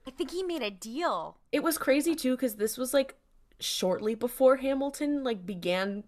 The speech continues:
Speaker 1: Really?
Speaker 2: production. It was, like, maybe, like, a year, like, a, like, maybe two years
Speaker 1: It was
Speaker 2: before.
Speaker 1: in his guest, guest starring era
Speaker 2: In
Speaker 1: of
Speaker 2: his
Speaker 1: going, like,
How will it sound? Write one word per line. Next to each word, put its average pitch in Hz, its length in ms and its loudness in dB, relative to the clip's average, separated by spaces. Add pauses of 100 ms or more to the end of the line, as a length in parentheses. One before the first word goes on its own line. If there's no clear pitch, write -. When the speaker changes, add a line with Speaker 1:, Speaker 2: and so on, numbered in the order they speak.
Speaker 1:
Really? 262 340 -6 (300)
Speaker 2:
production. 233 580 2
It - 160 0
was, 285 140 0
like, 320 180 -2
maybe, 240 220 0
like, 262 200 -4 (320)
a 196 60 -4
year, 185 460 -6
like, 196 160 -4 (320)
a, 170 120 -6 (140)
like, 190 140 -4
maybe 190 220 -4
two 220 260 -8
years 247 480 -2
Speaker 1:
It - 80 -12
was 320 100 -6
Speaker 2:
before. 320 280 -2
Speaker 1:
in 339 100 0
his 220 320 -8
guest, - 380 -6 (120)
guest 208 300 -2
starring 196 680 -2 (340)
era 180 500 -2 (400)
Speaker 2:
In 226 120 4
Speaker 1:
of 254 60 4
Speaker 2:
his 285 240 2
Speaker 1:
going, 185 460 -4 (380)
like, 175 340 -8